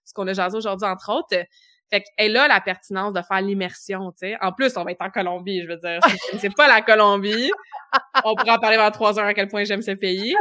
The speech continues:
Speaker 1: mais
Speaker 2: <laughs> Mais raconte-nous la petite histoire, pourquoi justement ce pays ?
Speaker 1: Ouais, c'est, c'est drôle, hein, encore une fois, l'univers, comment fait les choses. Fait que j'étais dans ce voyage-là, la première fois que j'étais en Colombie en deux mille seize. Puis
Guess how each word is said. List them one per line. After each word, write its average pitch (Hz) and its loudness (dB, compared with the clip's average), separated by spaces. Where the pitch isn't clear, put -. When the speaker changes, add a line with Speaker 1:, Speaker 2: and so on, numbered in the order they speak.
Speaker 1:
mais 190 0
Speaker 2:
<laughs> - -2
Mais 247 6
raconte-nous 269 2
la 320 10
petite - -14
histoire, 269 4
pourquoi 262 -2
justement 233 -4
ce 240 -14
pays ? 214 -12
Speaker 1:
Ouais, 226 4
c'est, 240 -4
c'est 240 -2
drôle, 254 0
hein, 254 2
encore 233 -4
une 226 -6
fois, 254 -4
l'univers, 226 -2
comment 214 -6
fait 214 -8
les 202 -6
choses. 247 -4
Fait 208 -4
que 196 -12
j'étais 240 -4
dans 240 -6
ce 214 -6
voyage-là, 202 -2
la 190 -4
première 220 -8
fois 240 -8
que 226 -10
j'étais 208 -8
en 196 -8
Colombie 190 -8
en 196 -8
deux 190 -8
mille 180 -10
seize. 185 -8
Puis 202 -14